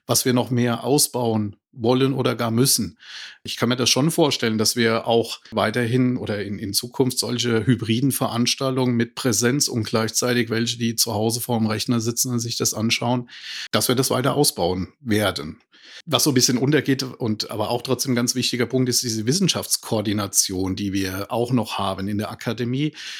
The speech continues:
Das heißt, in der Vergangenheit waren es ja oft die Universitäten, die mit Themen auf den D L V oder auf andere Sportarten zugegangen sind. Die brauchen die Athleten, die brauchen die Möglichkeiten, die die Verbände haben,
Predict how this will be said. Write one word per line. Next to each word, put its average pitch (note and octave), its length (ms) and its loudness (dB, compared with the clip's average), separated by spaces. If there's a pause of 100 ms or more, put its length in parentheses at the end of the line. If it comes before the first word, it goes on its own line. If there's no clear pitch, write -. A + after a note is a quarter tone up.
(260)
Das A#2 140 -4
heißt, - 180 0
in C3+ 60 0
der B2 80 2
Vergangenheit A#2+ 520 0
waren A#2+ 220 0
es B2+ 100 2
ja A#2+ 100 -2
oft - 260 -4
die A2+ 120 -2
Universitäten, B2+ 760 2
die B2 120 2
mit B2 220 4
Themen D3 340 4
auf C3 200 -2
den B2+ 180 0
D B2 140 2
L A#2 120 0
V B2 360 2
oder A#2 200 0
auf G#2+ 140 -4
andere B2+ 240 2
Sportarten A#2 600 -2
zugegangen A2+ 600 0
sind. F#2+ 360 0 (480)
Die B2 80 4
brauchen B2 400 4
die B2 120 2
Athleten, B2+ 640 0
die A#2 120 -4
brauchen A2+ 320 -4
die A#2+ 80 0
Möglichkeiten, B2 960 0
die C3 100 0
die B2+ 120 -2
Verbände A#2 520 0
haben, C3 440 4